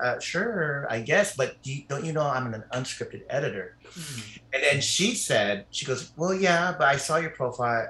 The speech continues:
Speaker 1: I, I heard you speak or something like, 'I like you. You're bipoc like me,'" 'cause she's Dominican, Dominican American.
Speaker 2: Mm-hmm.
Speaker 1: She goes, "I wanna give you a chance." She goes, "How much, uh, is your rate?" And then I just,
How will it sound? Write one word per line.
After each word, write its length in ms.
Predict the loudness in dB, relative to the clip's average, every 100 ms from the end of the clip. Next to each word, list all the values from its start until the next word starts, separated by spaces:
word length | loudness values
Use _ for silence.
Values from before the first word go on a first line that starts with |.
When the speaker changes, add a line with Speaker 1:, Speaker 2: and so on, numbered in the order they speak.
| -4
Speaker 1:
I, 220 | -4 -4
I 100 | -6 -4
heard 200 | -4 -6
you 100 | -10
speak 500 | -10 -8 -8 -8 -8
or 340 | -6 -4 -4 -4
something 180 | -4 -2
like, 160 | -4 -4
'I 60 | -2
like 340 | 0 0 -4
you. 320 | -6 -4 -6 -10 -18 -18 -18 -4
You're 220 | 0 4
bipoc 480 | 4 4 4 2 4
like 200 | -2 -2
me,'" 340 | -2 -2 -2
'cause 140 | -2 -4
she's 180 | -4 -4
Dominican, 720 | -6 -4 -4 -4 -4 -6 -10 -8
Dominican 400 | -6 -6 -8 -6
American. 480 | -4 -4 -2 -4 -4
Speaker 2:
Mm-hmm. 280 | -6 -8 -10
Speaker 1:
She 100 | -14
goes, 180 | -2 2
"I 40 | 4
wanna 140 | 2
give 120 | 0
you 80 | -4
a 40 | -2
chance." 580 | -2 -2 -4 -10 -14 -18 -16
She 120 | -8 -2
goes, 200 | -2 2
"How 160 | 4 6
much, 600 | 4 2 0 -6 -6 -2
uh, 340 | 2 4 4 0
is 160 | -4 -4
your 140 | -2
rate?" 380 | 2 2 0 -6 _ -4
And 180 | -2 2
then 300 | 0 0 -4
I 220 | 2 2 2
just, 400 | -2 -4 -10